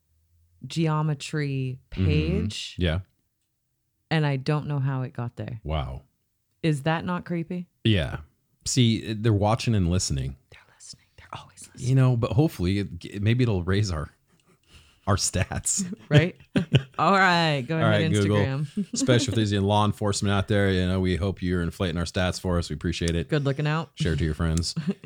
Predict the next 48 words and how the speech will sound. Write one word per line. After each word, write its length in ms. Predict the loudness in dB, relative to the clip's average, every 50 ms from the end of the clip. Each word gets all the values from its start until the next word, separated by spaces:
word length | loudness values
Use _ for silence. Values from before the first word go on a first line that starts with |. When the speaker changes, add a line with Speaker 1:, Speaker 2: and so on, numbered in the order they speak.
| -8 -2
Speaker 2:
Uh, 920 | -2 -2 -2 -2 -12 _ _ -20 _ _ _ _ -20 -20 -20 -20 _ -4 0
uh, 340 | 2 2 2 2 0 -2 -4 -4
but 160 | -4 -4 -2
fractals, 400 | 2 2 2 2 2 0 0 0
yeah, 140 | 2 2 0
if 100 | 2 2
you 60 | 0
look 140 | 0 0 2
those 160 | 2 0 2 2
up, 160 | 0 0 0
and 120 | -4 -4 -2
actually, 280 | -2 -2 -2 0 -2 -2
I 40 | -2
just 140 | -2 0 0
wanna 140 | 0 2 2
make 160 | 0 0 -2
a 40 | -6
point 300 | -8 -4 -4 -4 -4 -4
here. 460 | -4 -4 -2 -2 -2 -2 -4 -6 _ _ _ -20 -20 _ _ _ _ _ _ _ -10
I 140 | -4 -2
hope 180 | -2 -2 0 -2
I 60 | -4
do 160 | -4 -2 -2 -2
not 300 | -2 -2 -2 -4 -6 -8 _ _ _ _ _ _ _ _ -18 -18 -16 -16 -16 -18 -12 -6
mess 240 | -4 -4 -4 -4 -6
this 200 | -8 -8 -6 -2
word 240 | 0 0 2 2
up, 320 | 2 0 0 -2 -4 -8 -4
but 200 | -4 -4 -4 -2
I 80 | -4
believe 280 | -4 -2 -2 -2 -2 -2
it's 200 | -4 -6 -8 -16 _ -14
Shipibo's, 1000 | -10 -8 -4 -4 -4 -2 -2 -2 0 2 2 2 2 0 0 -2 -4 -6 -10 -14 _ _
Shipibo's 1040 | -12 -10 -4 -4 -4 -4 -2 -2 -2 0 2 2 2 2 2 2 0 -2 -6 -10 -10 -4 0
art. 180 | 2 2 2 0
Speaker 1:
Shipibo. 560 | 0 -2 0 0 0 -2 -2 -4 -4 -6 -8 -10 -12 -8
You 180 | -2 -2 0
were 60 | 0 2
Speaker 2:
Shipibo's 240 | 2 2 0 0 0
Speaker 1:
right. 100 | 0 0
I 20 |
Speaker 2:
art. 140 | 2 2 0
Speaker 1:
think 140 | 0 -4 -10
it 300 | -14 _ _ _ -16 -14
was 120 | -14 -14
the 60 | -14
first 300 | -16 -16 -16 -16 -14 -14
one. 220 | -12 -10 -10 -10